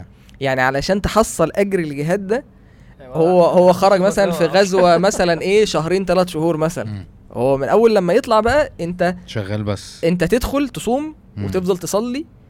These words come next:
Speaker 2: لحد لما النبي وقانت بآيات الله، يعني في تمام ال-، ال-، الإخبات والخشوع و-، والطاعة لله، لحد لما المجاهد يرجع.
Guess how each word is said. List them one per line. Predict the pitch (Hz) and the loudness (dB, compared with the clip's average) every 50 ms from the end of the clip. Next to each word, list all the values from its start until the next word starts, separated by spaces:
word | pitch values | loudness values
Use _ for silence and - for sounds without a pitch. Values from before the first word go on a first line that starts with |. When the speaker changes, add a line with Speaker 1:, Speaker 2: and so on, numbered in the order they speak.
| - - | -16 -12
Speaker 2:
لحد | 156 - 196 233 233 202 | -4 -2 -2 -2 0 0
لما | 208 208 226 233 226 214 | 0 0 0 -2 -2 -4
النبي | 196 190 214 202 | -2 -2 -2 -2
وقانت | - - 156 147 - - - 190 208 208 196 185 165 - - - - 143 | -2 -4 -6 -8 -6 0 2 4 6 6 4 4 0 -6 -8 -16 -12 -8
بآيات | 143 95 113 135 139 143 | -6 -4 -4 -4 -4 -6
الله، | 147 123 131 | -6 -6 -6
يعني | 127 120 117 123 127 131 | -4 -4 -6 -6 -8 -10
في | - - 139 131 131 | -12 -10 -10 -10 -10
تمام | - - 139 135 143 156 175 190 202 208 202 190 165 - | -8 -8 -8 -6 -2 0 2 2 2 2 0 -2 -6 -8
ال-، | 151 151 139 135 131 - - | -8 -8 -6 -6 -8 -8 -8
ال-، | 147 139 131 127 127 - - - | -8 -6 -6 -8 -8 -10 -12 -14
الإخبات | 131 123 - 139 - - 135 135 160 165 175 180 180 180 180 - | -16 -14 -12 -12 -12 -10 -6 0 2 4 6 6 4 4 0 -4
والخشوع | 143 139 135 127 - - - 131 - - 165 170 180 196 202 220 - - - - - - - - - - - - | -6 -6 -6 -6 -8 -10 -10 -10 -8 -4 -4 -2 0 0 -2 -2 -6 -12 -20 -20 -20 -20 -20 -20 -20 -20 -18 -14
و-، | - 131 127 135 143 139 131 123 143 | -12 -8 -4 0 0 0 0 0 -4
والطاعة | 147 - - - 175 190 185 175 170 | -6 -6 -4 0 2 2 4 4 2
لله، | 147 139 127 127 120 110 113 - - - | 0 -2 -6 -8 -10 -10 -12 -12 -18 -18
لحد | - - 233 254 294 233 | -10 -6 -6 -6 -4 -4
لما | 220 247 254 247 | -6 -6 -4 -6
المجاهد | 226 208 175 170 196 170 | -6 -6 -4 -4 -4 -4
يرجع. | 147 139 123 - - | -4 -6 -8 -8 -16